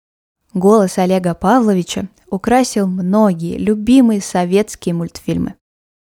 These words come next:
"Бобик в гостях у Барбоса" вышел в семьдесят седьмом, и напарником Табакова там стал Юрий Никулин. Говорят, что после этой записи актеры подружились.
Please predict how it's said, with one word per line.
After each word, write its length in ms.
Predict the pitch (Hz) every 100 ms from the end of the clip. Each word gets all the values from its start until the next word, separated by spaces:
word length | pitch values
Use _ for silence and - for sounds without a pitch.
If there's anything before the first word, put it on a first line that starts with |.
| _ _ _ _ _ _
"Бобик 400 | 190 220 240 214
в 60 | 196
гостях 440 | 202 - 214 208
у 60 | 190
Барбоса" 640 | 185 180 196 302 - - - - - - -
вышел 420 | 180 269 - 196
в 100 | -
семьдесят 520 | - 202 202 - 190
седьмом, 420 | - 180 165 170 - _ - - - -
и 160 | 220
напарником 640 | 214 196 202 190 180 180 175
Табакова 600 | 233 220 175 - 180 269
там 280 | 294 285 294 - _
стал 500 | - - 226 294 302 - _
Юрий 460 | 202 196 233 294
Никулин. 540 | 233 170 - 180 170 160 _ _ _ _ _ _
Говорят, 520 | 196 175 175 196 269 - _
что 240 | - -
после 320 | 170 180 - 175
этой 180 | 170
записи 580 | 165 185 254 226 - - - _
актеры 720 | - 180 - _ 180 190 240 180 _ -
подружились. 760 | 180 196 262 - 175 175 -